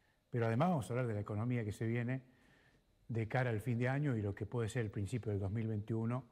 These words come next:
en medio de tanta, de tanta incertidumbre. En un minuto voy a estar con él. Estamos llegando a la Nochebuena con un panorama, como le digo, muy desalentador. La pandemia, la crisis económica,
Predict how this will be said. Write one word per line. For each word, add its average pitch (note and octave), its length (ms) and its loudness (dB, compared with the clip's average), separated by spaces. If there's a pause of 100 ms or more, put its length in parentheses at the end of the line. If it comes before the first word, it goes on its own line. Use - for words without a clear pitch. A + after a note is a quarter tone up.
(440)
en A2 140 0
medio A#2 180 2
de G#2 60 0
tanta, G2 600 -2 (300)
de A2 140 -2
tanta A2+ 180 0
incertidumbre. G2 480 -2
En G#2+ 60 0
un B2 80 2
minuto B2 220 2
voy G#2+ 80 0
a - 20 -2
estar G2+ 160 -4
con F2+ 100 -8
él. - 80 -16 (640)
Estamos G3+ 320 2
llegando D#3+ 320 0
a C#3 60 0
la A#2 100 -2
Nochebuena B2 720 0 (800)
con B2+ 180 0
un E3+ 120 2
panorama, D3 640 0
como G#2 200 0
le A2+ 100 2
digo, C#3 500 2
muy D3 180 4
desalentador. A2+ 1160 0 (1400)
La B2 120 2
pandemia, D3 560 2
la A#2 120 0
crisis A#2+ 320 0
económica, B2 720 0